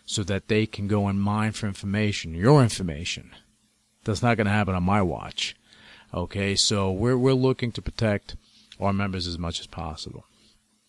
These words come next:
Okay, so, but as I said, um, I think, uh, we're gonna have a dedicated show talking more about the functionality of, uh, Pico Novus and, uh, even of the Mega Hoot coins,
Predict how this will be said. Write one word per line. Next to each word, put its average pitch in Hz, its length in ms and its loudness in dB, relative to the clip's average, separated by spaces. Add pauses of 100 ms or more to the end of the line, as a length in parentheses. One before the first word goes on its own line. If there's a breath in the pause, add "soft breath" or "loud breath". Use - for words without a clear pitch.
(240)
Okay, 87 340 -8
so, 95 360 -2 (360 loud breath)
but 107 220 2 (100)
as 123 240 -2
I 123 60 4
said, 120 460 4
um, 110 300 -6
I 110 140 -2
think, 127 240 -4 (140)
uh, 110 200 4
we're 110 140 0
gonna 107 160 0
have 110 220 0
a 104 80 0
dedicated 110 540 -2
show 110 360 4
talking 107 400 -2
more 107 160 0
about 101 220 0
the - 80 -10
functionality 101 840 2
of, 95 260 -2
uh, 90 140 -2
Pico 98 300 -6
Novus 104 540 2 (460 loud breath)
and, 95 460 -2
uh, 127 100 0
even 165 280 0
of 147 160 0
the 143 180 4
Mega 135 240 2
Hoot 113 160 2
coins, 104 480 0